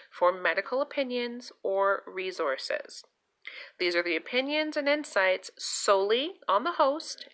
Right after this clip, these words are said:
and her guest appearing in each episode. So,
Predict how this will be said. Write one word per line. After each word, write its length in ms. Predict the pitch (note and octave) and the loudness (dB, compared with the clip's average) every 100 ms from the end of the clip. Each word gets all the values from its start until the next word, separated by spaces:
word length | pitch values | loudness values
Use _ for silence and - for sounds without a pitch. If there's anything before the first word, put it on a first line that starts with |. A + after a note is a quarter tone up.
| _ | _
and 220 | E3+ G#3 | 0 0
her 160 | F4 F#4 | -2 2
guest 520 | B3+ C4 - - - - - _ | 2 2 -2 -12 -16 -20 -20 _
appearing 640 | - - G3 F#3+ F#3 F#3+ F#3+ _ | -6 -6 2 2 2 -4 -14 _
in 160 | G#3+ G#3 | -8 -6
each 240 | D#3 - - | -8 -10 -10
episode. 580 | - - - - - - _ _ _ _ _ - | -12 -10 -10 -10 -10 -14 _ _ _ _ _ -14
So, 420 | - - G#4+ - | -8 2 4 4